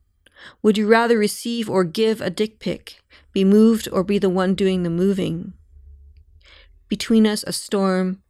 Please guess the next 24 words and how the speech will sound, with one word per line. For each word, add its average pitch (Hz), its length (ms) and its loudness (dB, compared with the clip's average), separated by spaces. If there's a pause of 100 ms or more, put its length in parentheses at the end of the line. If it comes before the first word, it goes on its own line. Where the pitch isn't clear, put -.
(180)
and 185 220 -6
two 202 300 -4
completely 190 760 -6
different - 380 -12
skies. 165 680 -8 (3250)
The 240 320 0
structure 330 520 -2
and 254 200 -2
the 233 60 0
repeated 226 420 -4
imagery 254 380 0
of 190 100 -2
the 190 60 -6
book 190 200 -4
is 202 140 -6
evocative 202 540 -2
of 180 160 -6
the 185 80 -4
tarot 208 400 -2
with 185 160 -2
its 180 180 -6
opposing 190 480 -4
card 175 340 -6
structure. - 640 -8